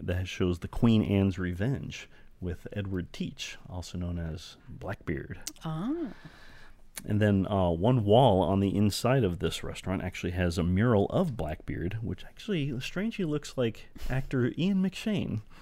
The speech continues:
Speaker 2: Hmm.
Speaker 1: from, uh, the movie Pirates of the Caribbean on Stranger Tides. Um, anyway, it, it includes, like, a big f-, uh, portrait of his face, including
Speaker 2: Yeah.
Speaker 1: the little, uh, beard parts where he had little firecrackers, which
Speaker 2: Mm.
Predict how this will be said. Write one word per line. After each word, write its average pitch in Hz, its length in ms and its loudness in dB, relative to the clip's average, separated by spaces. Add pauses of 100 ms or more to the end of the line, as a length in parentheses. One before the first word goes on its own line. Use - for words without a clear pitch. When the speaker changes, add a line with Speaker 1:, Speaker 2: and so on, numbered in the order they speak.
(120)
Speaker 2:
Hmm. 185 500 -2
Speaker 1:
from, 107 500 4
uh, 101 160 8
the 101 100 4
movie 110 320 6
Pirates - 360 -4
of - 40 -14
the 98 80 -4
Caribbean 92 520 -2
on 87 180 -6
Stranger 85 440 -10
Tides. - 540 -10 (920)
Um, 87 560 0
anyway, 92 480 -2
it, 113 240 -4
it 110 160 -2
includes, 117 480 2
like, 104 240 -10
a 90 60 -10
big 135 340 -8
f-, - 300 -18 (380)
uh, 95 180 -4 (380)
portrait 113 320 -6
of 92 120 -2
his 90 140 -4
face, 123 400 -4
including 120 520 0
Speaker 2:
Yeah. 107 60 -2
Speaker 1:
the 104 100 -2
little, 101 380 0
uh, 87 100 -2
beard 107 460 -6 (300)
parts 104 340 -4
where 92 120 -2
he 92 120 -2
had 98 160 0
little 98 180 2
firecrackers, 95 1040 -4 (200)
which 202 340 2
Speaker 2:
Mm. 175 100 0